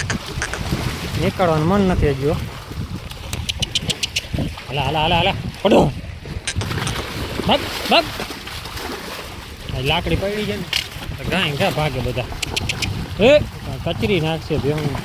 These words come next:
આની એકની એવી બીક લાગે, પાણીમાં બેઠી હોય ને તઈ. નાના પાડેલા પડખે તરતા હોય ને હિંગડામાં લઈ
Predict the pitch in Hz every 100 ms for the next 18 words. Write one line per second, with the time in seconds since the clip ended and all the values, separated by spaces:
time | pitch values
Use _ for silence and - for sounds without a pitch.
0 | - - - - - - - - - -
1 | - - - 147 185 196 208 208 202 214
2 | 226 190 208 202 214 180 - 180 185 170
3 | 180 - 190 170 151 160 - - - -
4 | - - - - - 151 175 170 180 180
5 | 175 190 185 175 190 185 190 180 165 180
6 | 175 160 160